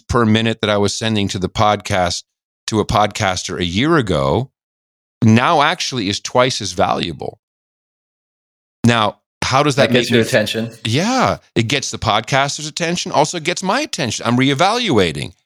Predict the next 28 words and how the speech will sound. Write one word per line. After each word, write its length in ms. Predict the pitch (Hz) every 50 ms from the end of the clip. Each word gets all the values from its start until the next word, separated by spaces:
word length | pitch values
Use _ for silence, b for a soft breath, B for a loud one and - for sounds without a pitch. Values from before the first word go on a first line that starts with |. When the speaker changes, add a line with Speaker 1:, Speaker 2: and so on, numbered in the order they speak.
| _ _
Speaker 1:
Hey, 120 | 220 190
now 260 | 139 139 156 202 247 285
I'm, 200 | 269 247 220 170
Speaker 2:
Mm. 40 | 143
Speaker 1:
now 240 | 147 180 208 262 302
I'm 100 | 285 247
in 80 | 196
a 60 | 190
pricing 520 | - - - 226 269 320 - - 294 240 -
mechanism. 540 | 147 127 - - 123 107 92 80 87 73 b b b -
There's 180 | - 285 277
no 180 | 320 320 302 247 -
Silicon 460 | - - 208 190 185 - - 160 143
Valley 280 | 135 143 170 208 240 214
douchebag 680 | 135 107 147 143 131 - - 117 117 117 110 101 -
telling 260 | - 123 110 110 104
me 140 | 104 104 104
it 80 | 92
has 200 | 101 107 101 -
to 100 | - 101
be 140 | 95 101 98
nine 340 | 98 104 104 104 104 107 104
ninety-nine 520 | 104 98 98 98 95 92 98 98 92 90
a 40 | 90
month. 340 | 87 82 85 104 156 160 - b b b -
No, 200 | - 370 320 247 - _ _ _ _ _ _ _ -
I'll 180 | 220 262 311
determine. 640 | 294 320 - - - 170 147 127 107 87 69 60 -